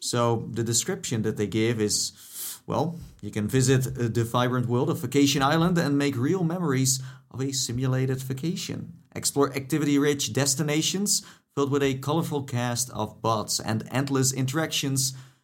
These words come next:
to recreation. Get ready to splash, throw snowballs, and selfie your way to optimal relaxation. So, if you don't have enough money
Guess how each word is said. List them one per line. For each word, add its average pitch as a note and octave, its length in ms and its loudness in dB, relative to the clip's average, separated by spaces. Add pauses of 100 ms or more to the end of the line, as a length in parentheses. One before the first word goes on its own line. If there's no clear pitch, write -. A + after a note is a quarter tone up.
(140)
to A2+ 380 -2
recreation. G2+ 1080 -4 (180)
Get C#3 160 4
ready D#3+ 180 6
to D#3+ 120 0
splash, - 720 0 (640)
throw D3 160 4
snowballs, D#3 580 0
and G#2+ 180 -4
selfie D3+ 440 0
your C#3+ 120 6
way C3 300 6 (220)
to - 140 -8
optimal A2+ 600 -4 (140)
relaxation. A2 960 -4 (460)
So, C3 440 2 (100)
if G#2+ 200 -2
you A#2+ 340 2
don't A#2 240 0
have B2+ 120 -2
enough A2 200 -2
money A2 320 -4